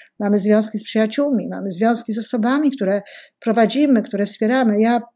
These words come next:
praktycznie rzecz biorąc z większością osób, które do mnie trafiają, które prowadzę, tu, gdzie mam konsultacje czy szkolenia, no, buduję jakiś związek, buduję jakąś relację, która bardzo często trwa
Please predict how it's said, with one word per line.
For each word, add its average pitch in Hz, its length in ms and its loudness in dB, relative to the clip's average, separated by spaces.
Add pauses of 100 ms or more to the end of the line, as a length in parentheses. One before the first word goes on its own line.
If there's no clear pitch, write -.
(140)
praktycznie 254 440 -2
rzecz 220 200 -2
biorąc 254 380 2 (560)
z 202 200 -2
większością 269 760 4
osób, 320 380 -4
które 208 400 2 (380)
do 233 100 6
mnie 240 180 6
trafiają, 214 840 0
które 208 320 4
prowadzę, 214 560 2 (200)
tu, 214 220 -4
gdzie 208 180 0
mam 208 160 0
konsultacje 208 720 0
czy 220 120 -6
szkolenia, 214 560 0 (400)
no, 262 220 0
buduję 269 380 4
jakiś 254 320 2
związek, 240 500 0
buduję 220 200 2
jakąś 226 340 0
relację, 214 420 0
która 233 240 -4
bardzo 254 280 -4
często 247 360 0
trwa 202 360 -2